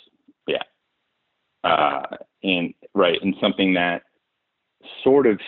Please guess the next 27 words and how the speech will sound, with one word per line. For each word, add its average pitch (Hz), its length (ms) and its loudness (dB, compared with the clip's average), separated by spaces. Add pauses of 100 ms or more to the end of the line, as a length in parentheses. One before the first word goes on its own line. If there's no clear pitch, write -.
sounded 87 440 -2
like 73 220 -2
my 76 280 -2
voice, 73 340 -2 (540)
or, 90 200 2
like, 90 180 0 (280)
sounded 95 280 -4
like 85 180 -2 (140)
a - 60 -8
conversation 85 720 -4
that 76 160 -8
I 78 100 -2
would 73 160 -2
have. - 280 -6
Like, - 240 -6
I, - 100 -2 (220)
I 82 120 -8
don't, 85 340 -4
you 90 100 -4
know, 78 140 -4 (1400)
I'm 87 200 -2 (140)
sure 92 200 2
that, 80 220 0 (280)
um, 76 480 -6 (500)
Ta-, 107 320 0 (200)
Ta-Nehisi 98 440 -2
Coates 85 200 -4